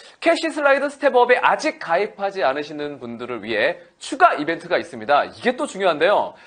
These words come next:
오늘 라이브 끝까지 참여해주시면 나가실 때 팝업 안내를 이렇게 보실 수가 있어요. 이때 이 안내를 확인하셔서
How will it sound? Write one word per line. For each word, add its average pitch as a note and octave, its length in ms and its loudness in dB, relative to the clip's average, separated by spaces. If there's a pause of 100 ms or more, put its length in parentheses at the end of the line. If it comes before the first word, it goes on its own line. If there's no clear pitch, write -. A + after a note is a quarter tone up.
(280)
오늘 A3+ 220 0
라이브 A3+ 380 4
끝까지 B3 600 0
참여해주시면 G3 640 -4
나가실 B3 460 2
때 F3+ 340 2
팝업 G3+ 300 2
안내를 C#3+ 420 2
이렇게 A#2 280 -6
보실 C3 260 -10
수가 C#3+ 220 -4
있어요. G#2+ 480 -2
이때 A2 400 -4 (260)
이 E3 160 -2
안내를 B2+ 420 -2
확인하셔서 F3 720 -2